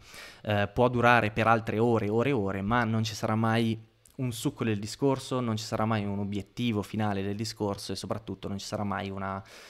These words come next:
motivazione neanche per concluderlo, nel senso che non ci sarà nessun tipo di, mm, beneficio nel fare una discussione del genere. E quindi oggi ho,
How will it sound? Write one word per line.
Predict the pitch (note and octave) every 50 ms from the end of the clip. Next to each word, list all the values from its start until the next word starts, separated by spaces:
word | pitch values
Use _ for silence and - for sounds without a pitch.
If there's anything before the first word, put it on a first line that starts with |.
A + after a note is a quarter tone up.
| - - - - - - -
motivazione | - A2+ A2 A2 B2 A2+ A2 - - - C3+ B2 A2
neanche | G#2+ G#2+ A2 A2 - G#2
per | A2 G#2+
concluderlo, | - G#2 G2+ G2 - B2 A#2+ A2+ G#2 F#2 G2+ G2
nel | G2 G2+
senso | - - G#2+ G#2 - A2
che | A2 - G#2+
non | G#2 G#2 G2+
ci | G2+ -
sarà | - - G#2+ A2+ A#2+
nessun | A#2 G#2+ - - G#2+ G#2
tipo | G#2+ C#3 - - A2
di, | G#2 G#2+ G#2+ A2 A2+ A2+ A2
mm, | A2 - G#2+ G#2 G2+ G2+
beneficio | G2+ A#2+ A#2 A#2 A2 - - F3 D3 - - G2+ F2+ - _ _
nel | - A2+ G#2+ G2+
fare | - - G2+ G2 G2
una | G2+ G2
discussione | G2 G2 - - G#2 F#2+ - - G2+ F#2+ F#2 F#2
del | F#2 F2+
genere. | - - - - - - - - - - - - - - - - -
E | - C3+ A2+
quindi | C#3+ D#3+ D#3 C#3
oggi | B2 B2 B2+ B2 C3 C3 C3+ C3+ -
ho, | - A2 G#2 G#2+ G#2 G#2 G2 F#2 F#2